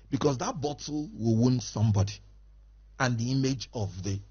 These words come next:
organization will not be done. So people will not sabotage you when they have a sense of belonging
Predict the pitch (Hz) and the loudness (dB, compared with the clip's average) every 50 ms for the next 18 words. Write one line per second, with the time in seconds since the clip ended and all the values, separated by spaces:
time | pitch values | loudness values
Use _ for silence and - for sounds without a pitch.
0 | - - - - 107 101 104 104 101 101 110 127 120 - 110 95 92 90 95 95 | -20 -14 -6 -2 0 2 4 4 4 4 2 0 0 -2 -4 -4 -4 -2 -2 -2
1 | 92 95 101 104 101 101 92 78 - 85 80 71 65 - - - - - - - | 0 2 2 2 0 -2 -4 -6 -6 -6 -6 -8 -10 -14 -16 -20 -20 -20 -20 -20
2 | - - - - - - - - - - 254 226 190 - - - - - - - | -20 -20 -20 -20 -20 -20 -12 -6 -4 2 4 4 4 2 0 -8 -20 -20 -20 -20
3 | - - - - - - - - - - 247 277 277 - 254 277 269 269 262 320 | -20 -20 -20 -20 -20 -20 -20 -14 -2 2 2 2 2 2 4 4 6 6 4 2
4 | 349 349 - 185 175 170 170 175 208 190 - - 151 151 135 151 - - 170 156 | 0 0 0 2 2 4 4 2 0 -2 -4 -4 -4 -2 -2 -4 -4 -4 -6 -4
5 | 156 123 113 123 123 98 - - - - - 220 262 285 262 - - 117 120 190 | -4 -6 -6 -6 -8 -8 -10 -12 -14 -2 2 2 4 4 4 4 4 4 4 2
6 | 233 233 185 165 - - - 220 220 214 196 - 165 135 123 120 135 131 147 156 | 2 2 0 -2 -2 -2 0 0 0 0 0 0 0 0 0 -2 -2 0 0 0
7 | 156 165 156 156 160 160 160 | 0 0 0 0 0 0 -2